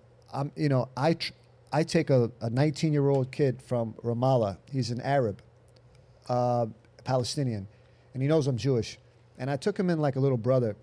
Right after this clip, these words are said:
And, you know, he works so hard on my team remotely while he's in Palestine. Doesn't, doesn't hate me, doesn't, doesn't make excuses. He works hard. So if you're an American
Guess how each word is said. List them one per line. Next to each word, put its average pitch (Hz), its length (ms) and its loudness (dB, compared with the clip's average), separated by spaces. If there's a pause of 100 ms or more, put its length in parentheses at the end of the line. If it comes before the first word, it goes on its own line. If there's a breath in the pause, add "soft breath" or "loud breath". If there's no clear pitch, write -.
(400 soft breath)
And, 139 320 -4
you 151 120 -2
know, 156 180 0
he - 200 -4
works 202 360 0
so 180 300 0
hard 135 420 0 (580)
on 127 120 -2
my 127 160 -2
team 120 320 -6 (240)
remotely 135 520 0 (280)
while 151 200 4
he's 147 200 -2
in 139 100 -6
Palestine. 113 640 -4 (300)
Doesn't, 175 280 0 (160)
doesn't 175 320 -2
hate 170 240 -2
me, 165 220 -6 (500 soft breath)
doesn't, 165 320 0 (380)
doesn't 165 260 0
make 156 200 -2
excuses. 151 760 -4 (240 soft breath)
He 123 100 -8
works 156 360 -2
hard. 127 460 0 (340 soft breath)
So 143 140 2
if 127 100 0
you're 180 140 4
an 208 80 2
American 160 680 0